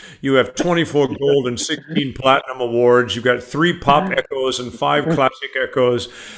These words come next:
Uh, I think you're the only, the o-, only echo guy who, who is, who is, you know, done that so demonstrably in, in, in both areas. I mean,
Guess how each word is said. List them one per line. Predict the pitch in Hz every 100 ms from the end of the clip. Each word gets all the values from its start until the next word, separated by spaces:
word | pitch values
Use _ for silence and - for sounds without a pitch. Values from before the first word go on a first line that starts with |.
| - -
Uh, | 135 131 -
I | 135
think | 180 160
you're | 151 131
the | 143
only, | 143 156 156 139 127 - 143
the | 139
o-, | 156 156
only | 156 160 135
echo | 156 160 131
guy | 127 127 127 127
who, | 120 131 131
who | 117 131
is, | 127 113 -
who | 120 131
is, | 127 - -
you | 143
know, | 123 117
done | 92 147 143 135
that | 123 -
so | - 147
demonstrably | 123 131 131 147 - 127 107 117 123
in, | 123 120 117
in, | - 120 113 113
in | 117 123
both | 123 135
areas. | 131 131 117 117 113
I | 120
mean, | 120 117 113 139